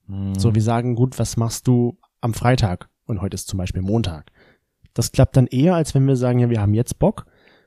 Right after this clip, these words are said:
Speaker 2: du hast jetzt auch Bock, lass uns doch treffen. Dann kommt immer gefühlt mehr dazwischen, als wenn wir es planen.
Speaker 1: In den seltensten Fällen kommt's dann tatsächlich eher zu diesem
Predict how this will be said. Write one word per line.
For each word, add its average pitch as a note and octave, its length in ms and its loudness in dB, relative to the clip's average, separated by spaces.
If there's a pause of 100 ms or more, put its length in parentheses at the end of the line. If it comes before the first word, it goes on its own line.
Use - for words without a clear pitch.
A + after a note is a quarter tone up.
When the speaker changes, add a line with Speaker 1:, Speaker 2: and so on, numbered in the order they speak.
Speaker 2:
du C3+ 120 4
hast B2+ 120 4
jetzt - 160 -6
auch C#3+ 120 0
Bock, C#3+ 200 0
lass A#2 160 -2
uns A#2 140 0
doch A2+ 140 -2
treffen. G2+ 360 -4
Dann G#2+ 160 0
kommt C#3+ 200 0
immer C#3 140 2
gefühlt - 300 0
mehr C3 240 4
dazwischen, D#3+ 560 0
als C#3+ 240 2
wenn C3+ 140 -2
wir B2 120 -4
es - 160 -12
planen. - 480 -14
Speaker 1:
In A#2+ 80 2
den A#2+ 140 6
seltensten D3 500 0
Fällen A#2+ 300 0
kommt's A#2+ 220 -2
dann G#2+ 140 0
tatsächlich G2 600 -4
eher F#2+ 160 -6
zu - 140 -8
diesem F#2 400 -10